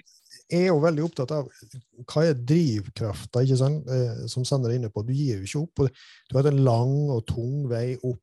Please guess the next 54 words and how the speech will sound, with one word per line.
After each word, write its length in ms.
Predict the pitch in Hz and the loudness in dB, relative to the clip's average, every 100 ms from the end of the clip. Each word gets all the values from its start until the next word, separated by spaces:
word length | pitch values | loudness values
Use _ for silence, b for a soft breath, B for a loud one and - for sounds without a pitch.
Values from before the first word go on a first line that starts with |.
| - | -14
og 80 | - | -6
endelig 480 | 131 139 135 117 127 123 | -4 -4 -4 -6 -6 -8
liksom 340 | - 110 107 113 | -8 -8 -8 -2
er 100 | 127 | -2
du 100 | 110 104 | -2 -2
på 140 | 107 | -2
den 80 | 107 | -2
største 360 | - 131 - 110 | -2 -4 -4 -6
scenen, 320 | 127 127 117 | -4 -2 -2
og 540 | 107 110 98 117 110 113 | -4 -4 -2 0 -2 -2
du 60 | 117 117 | -4 -2
vet 240 | 123 101 95 | -4 -4 -10
du 80 | 104 | -12
på 80 | 107 113 | -8 -4
en 20 | |
måte 180 | 117 110 | -4 -4
har 80 | 98 | -2
muligheten 400 | 117 117 101 101 | 0 0 -2 -8
til 120 | 95 | -10
å 40 | - | -6
prestere, 480 | 107 - 143 156 151 B B B _ | -6 -2 0 0 -2 B B B _
så 140 | - 127 | -6 -2
kommer 320 | 139 113 107 | -2 0 -2
liksom 240 | 117 - - | -2 -6 -6
enda 320 | 123 123 104 | -4 -2 -4
et 80 | 95 113 | -6 -6
tilbakeslag. 680 | 113 107 - 95 98 113 | -4 -6 -6 -10 -6 -4
Og 80 | 120 B B B B | -4 B B B B
er 160 | 165 151 | 2 4
det 80 | 143 | 4
da, 100 | 151 131 _ _ 135 | 4 0 _ _ -6
du 60 | 139 | 0
sier 160 | 151 135 | 2 4
du 80 | 131 | 4
hadde 180 | 147 131 | 4 0
liksom 240 | 139 131 | -2 -2
den 140 | 135 135 | 0 -2
der 80 | 123 | -2
drømmen 300 | 139 117 104 | -4 -4 -6
om 120 | 104 | -8
å 20 | |
få 140 | - 127 | -4 -2
lov 160 | 113 110 | -2 -2
å 40 | |
vise 280 | 120 123 98 | -4 -6 -8
at 80 | 98 | -8
du 140 | 117 | -6
er 60 | 120 | -4
god 260 | 113 90 | -6 -6
nok. 360 | 98 - _ - _ _ - | -10 -12 _ -20 _ _ -6
Eh, 200 | 131 127 _ _ 160 | -6 -6 _ _ 0
er 200 | 156 120 | 2 2
det 120 | 123 | 2
da 160 | 143 | 0